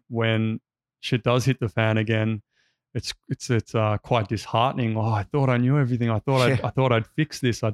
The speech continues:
Speaker 1: thought I'd done this. I thought I'd done that." And it's almost feels like taking, you know, taking a step or two forward and then taking ten back.
Speaker 2: Mm.
Speaker 1: Um, so I've learned enough now to know that not to let those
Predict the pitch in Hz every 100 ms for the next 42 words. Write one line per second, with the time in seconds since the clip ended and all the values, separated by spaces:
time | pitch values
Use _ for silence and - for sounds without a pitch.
0 | - 131 120 113 104 _ - - _ -
1 | 131 120 139 - 110 127 120 110 110 110
2 | 135 123 110 123 117 110 - 113 104 107
3 | - 113 104 113 113 110 107 - _ _
4 | - 113 113 110 - 113 - 113 113 113
5 | 107 - 117 113 107 107 - 110 - 107
6 | 101 - 117 107 110 113 - _ _ -
7 | 139 135 117 _ - 120 113 110 110 110
8 | 117 - _ - 120 123 113 120 117 117
9 | - _ - 131 113 113 104 113 110 110
10 | 110 104 120 110 110 110 110 107 110 -
11 | _ - 123 131 - - 113 107 123 117
12 | - 120 110 107